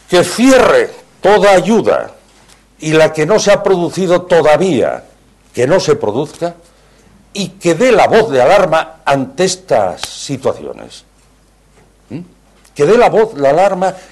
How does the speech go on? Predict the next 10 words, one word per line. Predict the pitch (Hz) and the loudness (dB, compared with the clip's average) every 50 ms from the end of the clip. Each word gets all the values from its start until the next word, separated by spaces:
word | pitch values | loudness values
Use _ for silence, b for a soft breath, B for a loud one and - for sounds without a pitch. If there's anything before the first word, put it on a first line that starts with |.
| B _ | B _
internacionalmente, | - 208 226 220 190 - - - 185 180 175 180 175 180 170 170 170 170 175 226 240 220 175 202 254 233 - - - 76 60 - b b b b b b b b b _ | -4 -2 0 0 0 -2 0 2 2 2 2 2 2 2 0 2 0 0 2 4 2 2 2 0 -4 -4 -6 -12 -16 -18 -18 -20 b b b b b b b b b _
porque | 123 120 117 - - 175 190 | -2 -2 -2 -2 -2 -4 -2
esto | 185 - - - 214 | -2 -4 -4 -4 -4
se | 170 - 165 151 | -2 0 -2 0
va | 139 180 196 | 2 2 0
de | 185 165 170 | 2 0 0
aquí | 151 156 - 202 185 | -2 -2 -4 -8 -4
no | 160 185 208 - | -2 -2 -2 0
para | - 208 214 208 | 2 2 4 4
Albacete, | 202 170 131 127 - - 185 208 202 - - 57 55 | 4 4 2 0 0 0 -2 -2 -2 -6 -14 -18 -18